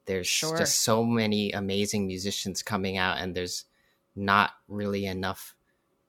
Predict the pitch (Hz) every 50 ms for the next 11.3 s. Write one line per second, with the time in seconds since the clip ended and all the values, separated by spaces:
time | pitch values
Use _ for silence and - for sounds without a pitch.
0 | _ _ _ - - 104 95 95 92 90 - - - - - - 104 98 92 90
1 | 90 - - - _ _ _ _ _ _ _ _ _ _ _ _ _ _ _ -
2 | - - 101 - 110 104 95 101 101 98 104 98 98 - 98 98 98 101 98 92
3 | 90 90 90 - - _ _ _ _ _ _ _ 104 104 98 190 - - 107 104
4 | 101 101 - - - 104 101 95 90 - _ _ _ _ - - 98 92 - -
5 | 87 - - 110 101 95 92 - 92 87 92 92 90 92 95 98 - 98 95 98
6 | 92 - 92 98 - - - - - - - _ _ _ - - _ _ - 101
7 | 101 - - - - - _ _ _ _ _ _ _ _ _ _ _ _ _ -
8 | - 101 104 107 - - - 107 104 - 113 120 120 107 117 104 101 101 92 104
9 | 101 101 - - 107 101 90 95 90 95 95 - - 101 95 95 95 98 87 90
10 | - _ _ _ - - - _ - - 95 95 92 _ - 95 - - - 87
11 | 90 98 95 95 90 -